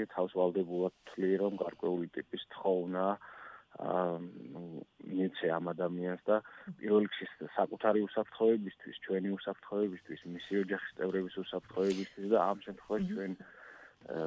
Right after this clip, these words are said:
Speaker 1: დაუდევრობა შესაძლებელია სხვა
Speaker 2: ასეთი,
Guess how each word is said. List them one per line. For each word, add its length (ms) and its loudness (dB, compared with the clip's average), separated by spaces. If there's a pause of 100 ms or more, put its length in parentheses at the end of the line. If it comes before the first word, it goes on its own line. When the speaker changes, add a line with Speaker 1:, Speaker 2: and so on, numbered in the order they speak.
(600)
Speaker 1:
დაუდევრობა 720 4
შესაძლებელია 520 -4
სხვა 140 6
Speaker 2:
ასეთი, 460 6